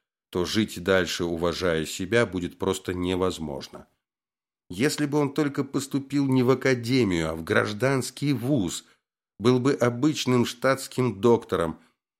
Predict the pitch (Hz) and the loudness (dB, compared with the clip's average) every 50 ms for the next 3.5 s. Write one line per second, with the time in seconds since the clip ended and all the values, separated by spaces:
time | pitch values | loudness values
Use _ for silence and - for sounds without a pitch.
0 | _ _ _ _ _ 90 98 123 143 - - 165 170 170 165 139 131 120 117 131 | _ _ _ _ _ 0 2 2 2 2 2 4 4 4 4 4 2 2 4 4
1 | 135 139 147 143 147 147 143 - 147 127 - - - 151 139 - - - 117 117 | 4 4 4 4 2 2 2 0 -2 -4 -4 -2 -2 -2 -2 -4 -6 -8 -8 -4
2 | - - 131 - - 139 - - 175 147 104 - - 104 87 80 87 - - 98 | -4 -4 -4 -2 -2 -4 -2 0 0 0 0 0 -2 -4 -4 -4 -4 -2 -2 -2
3 | 98 - - - 87 78 73 69 65 | -2 -2 -4 -2 -2 0 0 -2 -6